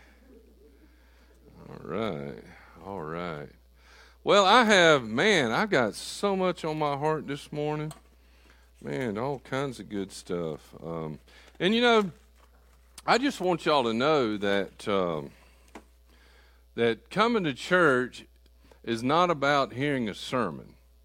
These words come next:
It's not about listening to an amazing praise team.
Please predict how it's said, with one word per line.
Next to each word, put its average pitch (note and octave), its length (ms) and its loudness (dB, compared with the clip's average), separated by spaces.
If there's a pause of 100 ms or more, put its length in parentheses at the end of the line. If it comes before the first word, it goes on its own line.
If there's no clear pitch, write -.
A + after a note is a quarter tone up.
(1400)
It's A2+ 220 -8
not C#3+ 200 2
about C#3 280 4
listening D3 380 0
to B2 220 -6
an A2 60 -4
amazing A#2+ 640 -2
praise A2+ 480 -6
team. D#2 320 -14